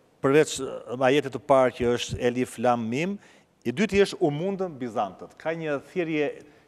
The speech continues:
që ndihet lloj entuziazmi brenda, e, bëhet fjalë për një betejë midis persëve,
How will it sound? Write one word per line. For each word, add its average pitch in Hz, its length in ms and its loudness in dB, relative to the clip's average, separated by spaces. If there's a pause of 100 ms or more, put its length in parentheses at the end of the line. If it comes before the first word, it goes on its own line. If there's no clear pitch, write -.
(120)
që 135 80 -8
ndihet 147 360 -2
lloj 151 180 -2 (140)
entuziazmi 139 840 -2
brenda, 151 560 -2
e, - 680 -16 (180)
bëhet 156 240 2
fjalë 160 220 -2 (160)
për 147 260 0
një 147 240 -6
betejë 165 440 2
midis 127 420 -6 (220)
persëve, 151 440 -4